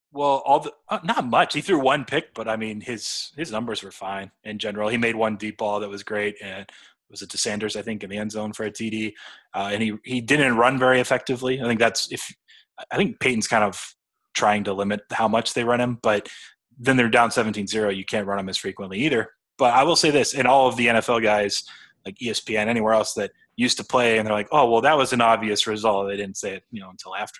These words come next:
the fact, but it was an obvious result. Like, no one's seen Jalen Hurts play yet. Like, we don't have any game film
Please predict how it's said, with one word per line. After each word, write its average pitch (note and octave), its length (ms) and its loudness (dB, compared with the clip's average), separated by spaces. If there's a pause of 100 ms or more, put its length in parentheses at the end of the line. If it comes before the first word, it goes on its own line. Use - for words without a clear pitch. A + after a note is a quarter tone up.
the - 60 -20
fact, G2 240 -18
but - 100 -18
it - 300 -20
was C#3+ 80 -4
an F#3 60 4
obvious D#3+ 280 2
result. D#3+ 220 2
Like, A#2+ 140 2
no C3+ 100 4
one's C3 220 2
seen B2 200 0
Jalen A2+ 260 2
Hurts A2+ 180 0
play D3+ 240 -2
yet. G2 160 -8
Like, - 240 -18
we A#2+ 40 -8
don't C3 120 4
have B2 80 4
any A2 120 2
game A#2+ 320 -2
film G#2 400 -6